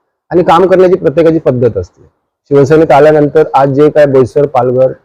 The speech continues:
पालघर जिल्ह्यात जे काय तरुणामध्ये जे काय वातावरण चांगलं आहे शिवसेनेबद्दल, तर त्यांच्या गरजा, म्हणजे त्यांना काय असतील ते प्रॉब्लेम,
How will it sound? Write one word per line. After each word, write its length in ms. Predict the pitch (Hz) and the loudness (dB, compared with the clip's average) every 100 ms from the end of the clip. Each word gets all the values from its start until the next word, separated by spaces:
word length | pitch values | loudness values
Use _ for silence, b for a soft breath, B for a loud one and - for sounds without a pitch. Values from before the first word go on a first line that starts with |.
| _ _ _ _ _ _ | _ _ _ _ _ _
पालघर 220 | 135 127 | -2 2
जिल्ह्यात 320 | 139 139 135 139 | 2 2 2 2
जे 160 | 135 | 0
काय 240 | 135 135 123 | 0 -2 -2
तरुणामध्ये 600 | - 120 127 127 123 123 | -4 -4 -4 -4 -4 -4
जे 140 | 123 | -4
काय 200 | 123 117 | -4 -4
वातावरण 500 | 113 95 113 110 110 | -4 -4 -4 -4 -4
चांगलं 300 | 110 104 101 | -8 -8 -10
आहे 140 | 98 | -10
शिवसेनेबद्दल, 720 | 92 92 87 95 90 82 76 95 117 _ _ _ _ _ _ | -12 -18 -20 -20 -20 -20 -18 -18 -18 _ _ _ _ _ _
तर 40 | 98 | -6
त्यांच्या 420 | - 170 170 196 | 0 0 2 2
गरजा, 440 | 160 151 139 123 - _ _ _ _ | 2 2 0 -2 -8 _ _ _ _
म्हणजे 180 | 110 120 | -10 -8
त्यांना 240 | 127 135 | -6 -6
काय 160 | 143 139 | -2 -2
असतील 260 | 127 151 147 | -2 -8 -8
ते 80 | |
प्रॉब्लेम, 540 | 160 180 147 117 101 | -4 -2 0 -2 -4